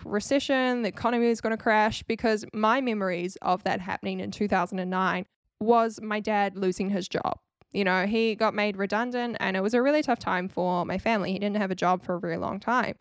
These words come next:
So that history and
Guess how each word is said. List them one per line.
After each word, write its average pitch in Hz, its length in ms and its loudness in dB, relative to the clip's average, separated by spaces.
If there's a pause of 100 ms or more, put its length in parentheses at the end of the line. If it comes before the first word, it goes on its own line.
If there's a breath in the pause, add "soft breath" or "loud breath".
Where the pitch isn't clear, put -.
(280 soft breath)
So 233 340 2 (140)
that 226 460 2
history 254 920 -2
and 185 340 0